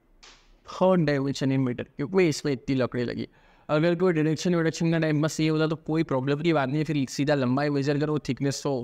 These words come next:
यूनिफॉर्म ही है, पट्टी लगा दो, वो पट्टी का रनिंग फीट में क्या भाव चल रहा है फटाफट से आंसर निकलेगा। लेकिन डिडक्शन है तो फिर हमको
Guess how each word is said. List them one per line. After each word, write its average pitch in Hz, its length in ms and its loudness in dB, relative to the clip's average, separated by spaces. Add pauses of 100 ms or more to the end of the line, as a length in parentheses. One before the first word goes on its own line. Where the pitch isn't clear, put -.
(180)
यूनिफॉर्म 135 440 2
ही 151 60 4
है, 156 100 0 (520)
पट्टी 147 260 0
लगा 135 280 2
दो, 147 100 -2
वो 151 140 -2
पट्टी 139 340 -2
का 139 160 2 (220)
रनिंग 143 340 4
फीट 151 180 -2
में 156 140 -2
क्या 156 160 0
भाव 139 220 -2
चल 143 160 0
रहा 147 100 2
है 147 80 2
फटाफट 135 380 -4
से - 140 0
आंसर 123 280 -2
निकलेगा। 110 380 -2
लेकिन 131 240 -2
डिडक्शन 143 400 -2
है 147 120 2
तो 156 100 0
फिर 151 140 0
हमको 139 260 -2